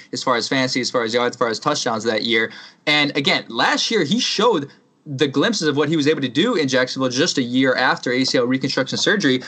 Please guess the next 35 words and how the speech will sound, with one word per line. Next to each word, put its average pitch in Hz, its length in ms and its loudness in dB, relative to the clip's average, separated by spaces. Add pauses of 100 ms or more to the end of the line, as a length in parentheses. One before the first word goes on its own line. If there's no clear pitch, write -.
So - 160 0
now 208 220 4
with 185 100 -2
that 156 140 2
second 190 260 0
year, 160 100 0
like 143 140 0
Jake 156 240 0
mentioned, 160 340 0
you 170 120 0
can 196 120 2
expect 165 320 2
him 147 80 0
to 131 60 -2
go 143 220 2
back 147 340 0 (240)
pretty 247 240 0
damn 208 240 4
close 196 320 2
to 175 60 0
those 151 180 2
numbers 143 300 2
that 131 100 2
he 135 80 4
had 131 160 4
in 127 80 0
Jacksonville, 127 460 2
which 175 240 0
were 180 340 2 (320)
top 175 300 0
five 175 320 2
wide 170 160 2
receiver 170 340 -2
numbers. 147 420 0
So 123 240 0